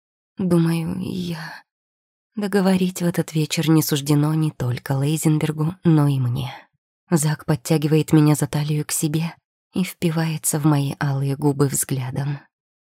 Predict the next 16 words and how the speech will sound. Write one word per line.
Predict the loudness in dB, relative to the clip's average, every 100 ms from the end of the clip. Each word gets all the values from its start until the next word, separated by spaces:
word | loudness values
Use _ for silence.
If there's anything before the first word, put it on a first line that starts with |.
| _
Поднимает | 2 6 6 4 2
одну | 2 4 2
руку | 0 -4 -4 -4
и | -6
проводит | -2 -2 0 -2 -2
большим | -2 0 -2 -2
пальцем | -4 -6 -6 -4
по | -2
нижней | -2 0 0 0 0
губе. | -2 -4 -4 -6 -8 -16 _ _ _
Обращает | -4 0 0 0 -2 -2
свой | 0 2 2
взор | 0 0 0
на | -2 0
мои | 0 -2
глаза. | 0 0 2 -2 -4 -6